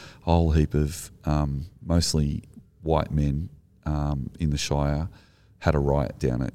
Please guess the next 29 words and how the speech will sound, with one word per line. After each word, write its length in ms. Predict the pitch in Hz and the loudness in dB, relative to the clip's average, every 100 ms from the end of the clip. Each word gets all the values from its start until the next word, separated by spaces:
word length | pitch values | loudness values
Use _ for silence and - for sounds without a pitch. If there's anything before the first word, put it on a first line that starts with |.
| - | -8
Cronulla 340 | - 78 69 | -2 0 0
Beach 380 | 76 67 - - - | 0 -2 -4 -10 -12
to, 480 | - 76 71 71 71 - - - - - - - - | -4 -2 0 0 -4 -8 -16 -20 -20 -20 -20 -12 -4
uh, 220 | 76 73 - | -2 -2 -2
'cause 180 | 82 73 | -2 2
they 180 | 73 69 | 2 2
wanted 300 | 73 76 - | 2 0 -2
to 100 | 76 | -2
get 200 | 80 - | 0 2
rid 140 | 76 | 0
of 140 | 73 | 0
all 100 | 78 73 | 0 0
the, 260 | 67 67 - - | 0 -2 -6 -8
uh, 200 | 73 71 | -4 -4
people 420 | - 80 73 71 - | -2 -4 -4 -8 -10
from 260 | - 76 73 | -8 -2 -2
outside 380 | 73 - 71 65 | -2 -2 0 0
of 60 | |
the 60 | 69 | -2
Shire 280 | - 71 73 | -2 -2 -2
from 180 | - | -6
coming 260 | 71 73 73 | -4 -2 -2
to 60 | 71 | -4
the 100 | 65 | -6
beach, 320 | 64 67 - | -6 -6 -6
particularly 580 | - - - 73 71 - - | -6 -6 -4 -4 -4 -6 -8
of 120 | 73 | -6
other 200 | 71 69 | -4 -4
ethnicities. 720 | 71 - 71 69 69 - - | -6 -6 -6 -6 -4 -6 -8